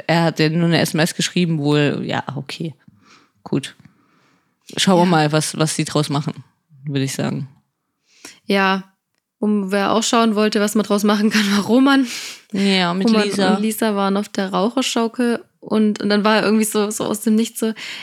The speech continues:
Speaker 2: „Ja, du, jetzt muss ich mal was fragen.“ Ist das so, so
Speaker 1: Ja.
Speaker 2: irgendwie so ganz goldig eigentlich, ähm, wieso sie jetzt am Ende der Beziehung eigentlich nur noch miteinander gestritten haben. Und, äh, meinte Lisa, „Ja, sie haben sich ja irgendwie,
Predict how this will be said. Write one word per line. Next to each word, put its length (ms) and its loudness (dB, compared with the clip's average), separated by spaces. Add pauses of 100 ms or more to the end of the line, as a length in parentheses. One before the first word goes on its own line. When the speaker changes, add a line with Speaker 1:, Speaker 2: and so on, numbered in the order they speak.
(100)
Speaker 2:
„Ja, 260 2
du, 340 0 (280)
jetzt 180 -6
muss 140 2
ich 100 4
mal 120 2
was 180 0
fragen.“ 500 2
Ist 140 -2
das 100 2
so, 80 4
so 400 0
Speaker 1:
Ja. 140 6
Speaker 2:
irgendwie 180 2
so 60 2
ganz 220 2
goldig 300 4
eigentlich, 180 0 (360)
ähm, 340 4
wieso 380 2
sie 160 0
jetzt 260 0
am 160 2
Ende 220 0
der 140 -2
Beziehung 380 0
eigentlich 200 0
nur 100 2
noch 140 -2 (120)
miteinander 380 -2
gestritten 480 -2
haben. 200 2
Und, 140 -2 (540)
äh, 140 0
meinte 260 0
Lisa, 200 -2
„Ja, 240 0
sie 120 -2
haben 100 0
sich 120 -6
ja 140 0
irgendwie, 420 -2